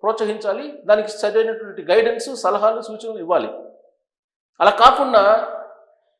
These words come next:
ఈ విధమైనటువంటి స్టేట్మెంట్లు ఇస్తూ ఉంటే మీ కంటిని మీరే పొడుచుకుంటున్నట్టు అనిపించట్లేదా?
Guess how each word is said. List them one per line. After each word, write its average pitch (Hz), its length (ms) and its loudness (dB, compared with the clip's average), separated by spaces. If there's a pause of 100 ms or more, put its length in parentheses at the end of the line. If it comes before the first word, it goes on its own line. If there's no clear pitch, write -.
(120)
ఈ 170 140 -12
విధమైనటువంటి 247 540 -2
స్టేట్మెంట్లు 220 720 -6
ఇస్తూ 156 240 -8
ఉంటే 120 520 -10 (960)
మీ 233 560 -6
కంటిని 247 340 -2
మీరే 220 320 -2
పొడుచుకుంటున్నట్టు 160 1120 -6
అనిపించట్లేదా? 139 760 -10